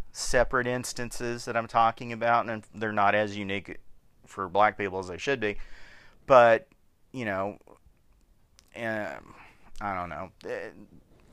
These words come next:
the, the problems with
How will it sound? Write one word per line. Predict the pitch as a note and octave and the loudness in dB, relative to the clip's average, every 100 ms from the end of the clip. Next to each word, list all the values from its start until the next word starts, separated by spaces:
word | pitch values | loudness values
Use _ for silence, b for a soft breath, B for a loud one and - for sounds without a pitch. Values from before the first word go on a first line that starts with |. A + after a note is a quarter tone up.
| b b b b b b _ _ _ _ _ _ _ _ _ _ _ _ _ _ _ _ | b b b b b b _ _ _ _ _ _ _ _ _ _ _ _ _ _ _ _
the, | D#3+ C3+ C3 B2+ A#2 G2 F2+ | -12 -2 2 2 0 -8 -18
the | C3+ | -12
problems | B2+ - D#3 D3+ D3 C#3 C3 B2 - - - | -8 4 8 8 6 0 -2 -6 -10 -12 -14
with | A#2 A#2+ A2 G2 - | -4 0 0 -2 -12